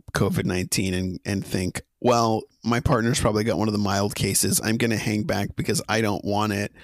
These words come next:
Uh, so they'll be okay." And then they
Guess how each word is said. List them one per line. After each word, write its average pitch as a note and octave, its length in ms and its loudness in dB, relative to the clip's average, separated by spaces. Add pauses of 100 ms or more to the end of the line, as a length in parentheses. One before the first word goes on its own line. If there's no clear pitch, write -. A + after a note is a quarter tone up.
(440)
Uh, F#2+ 540 0 (520)
so G#2 520 4
they'll C3 220 2
be A#2 200 2
okay." A2 540 2
And A#2 180 0
then A2 140 2
they D#2 280 -2